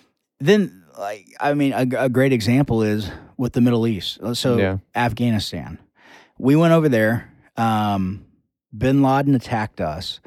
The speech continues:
Speaker 2: Mm-hmm.
Speaker 1: We went over there and we were at war with Al Qaeda, right? Um, Al Qaeda teamed up with the Taliban. We're at war with Al Qaeda. Once that was destroyed,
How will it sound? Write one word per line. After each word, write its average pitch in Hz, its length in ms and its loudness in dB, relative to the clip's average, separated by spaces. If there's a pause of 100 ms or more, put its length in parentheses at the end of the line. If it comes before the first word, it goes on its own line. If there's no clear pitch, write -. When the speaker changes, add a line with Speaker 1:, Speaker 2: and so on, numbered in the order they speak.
Speaker 2:
Mm-hmm. 98 260 -8
Speaker 1:
We 120 180 4
went 135 180 6
over 139 220 2
there 104 500 -2 (140)
and 113 180 2
we 113 100 2
were 107 140 0
at 101 140 -4
war 104 500 -2
with 101 160 -6
Al 98 160 -2
Qaeda, 98 400 -6 (320)
right? 110 360 -4 (380)
Um, 101 560 -2 (800)
Al 117 160 0
Qaeda 120 300 0
teamed 120 220 4
up 110 120 0
with 113 120 -2
the 107 60 -14
Taliban. 123 800 -2 (140)
We're 107 200 0
at - 100 -4
war 113 260 2
with 104 140 0
Al 95 140 -4
Qaeda. 120 520 -2 (540)
Once 143 460 0
that 120 360 -2
was 110 460 -2 (580)
destroyed, 117 760 0